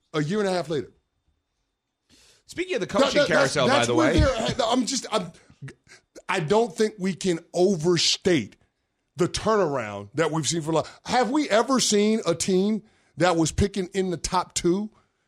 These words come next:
Speaker 1: a year later be in conference championship game weekend or be in the Super Bowl? Has it ever happened?
Speaker 2: That's a hard one for me to do off the top of my head. I mean, C J Stroud was,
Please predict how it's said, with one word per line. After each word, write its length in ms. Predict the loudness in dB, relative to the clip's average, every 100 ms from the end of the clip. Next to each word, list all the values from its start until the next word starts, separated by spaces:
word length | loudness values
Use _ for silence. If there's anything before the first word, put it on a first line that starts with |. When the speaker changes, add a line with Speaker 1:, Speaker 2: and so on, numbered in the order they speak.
| _ _
Speaker 1:
a 120 | 0 0
year 360 | 2 4 4
later 480 | 4 4 4 2 0 -8 _ _ _ -2
be 200 | 2 2
in 80 |
conference 420 | 2 0 2 0 2
championship 480 | 2 2 0 -2 0
game 200 | 2 2
weekend 320 | 0 0 0
or 120 | 0
be 180 | 0 0
in 60 | 0
the 80 | 0
Super 240 | -2 -4
Bowl? 240 | 0 0 -2 -2
Has 220 | 0 0
it 100 | 0
ever 240 | -2 -2 -4
happened? 460 | -4 -4 -2 -4 -6 -14 _ _ _ _ _ _ _
Speaker 2:
That's 160 | -8 -8
a 60 |
hard 280 | -4 -4 -2
one 120 | -4
for 100 | -4
me 100 | -6
to 80 | -4
do 140 | -2
off 100 | -4
the 60 | -4
top 120 | -6
of 60 | -2
my 140 | -4
head. 260 | -2 -2 -2
I 40 |
mean, 160 | -4 -4
C 140 | -4
J 140 | -4 -4
Stroud 400 | -2 -2 -2 -6 _
was, 420 | -10 -8 -12 -18